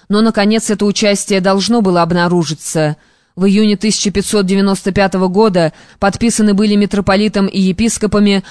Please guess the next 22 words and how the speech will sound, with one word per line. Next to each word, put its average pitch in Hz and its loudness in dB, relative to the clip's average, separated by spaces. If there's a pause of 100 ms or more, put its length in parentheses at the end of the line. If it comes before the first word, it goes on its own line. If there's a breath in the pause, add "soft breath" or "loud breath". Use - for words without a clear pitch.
(100)
окончательные 214 0
и 190 -2
подробные 190 0
артикулы 208 0
или 196 0
условия 202 0
унии 202 0 (280 loud breath)
и, 185 -2
кроме 226 2
того, 214 0
соборное 208 0
послание 196 0
к - -8
папе. 147 0 (380)
В - -18
последнем 196 0
иерархи 196 0
изъявляли 190 0
свое 190 0
согласие 185 0
на 175 2
унию 202 2